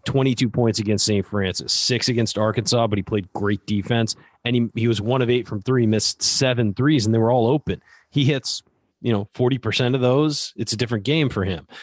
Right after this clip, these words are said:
Uh, thirteen points tonight, and I thought a lot of that was gutting things out. But you're right, he and Rob have to get better at finishing through contact, or at least, I don't know, flailing to get a call, because they clearly could not get calls, uh,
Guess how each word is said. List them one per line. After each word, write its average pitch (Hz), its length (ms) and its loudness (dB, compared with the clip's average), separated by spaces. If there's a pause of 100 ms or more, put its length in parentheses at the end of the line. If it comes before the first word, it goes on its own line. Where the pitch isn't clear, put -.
(160)
Uh, 95 160 0
thirteen 131 420 0
points 117 360 -2
tonight, 113 380 0
and 107 120 0
I 104 60 0
thought 113 180 0
a - 20 2
lot 104 220 2
of 110 60 2
that 104 100 2
was 95 140 -2
gutting 107 340 2
things 98 300 -2
out. 95 240 -2 (320)
But 127 100 2
you're 127 180 2
right, 113 280 2
he 139 280 0
and 117 160 2
Rob 104 220 2
have 104 200 -2
to - 60 -16
get 95 140 -4
better 87 220 -4
at - 60 -12
finishing 90 340 -8
through 90 140 -12
contact, 113 600 -2 (280)
or 156 180 4
at 127 140 -4
least, 147 480 0 (760)
I 123 140 -2
don't 117 100 0
know, 92 260 -2 (100)
flailing 123 840 0
to 113 100 -6
get 110 160 0
a 110 40 0
call, 117 500 0
because 107 260 -4
they 110 100 -2
clearly 127 600 2
could 113 200 0
not 107 240 0
get - 220 -8
calls, 101 400 -2 (420)
uh, 95 360 0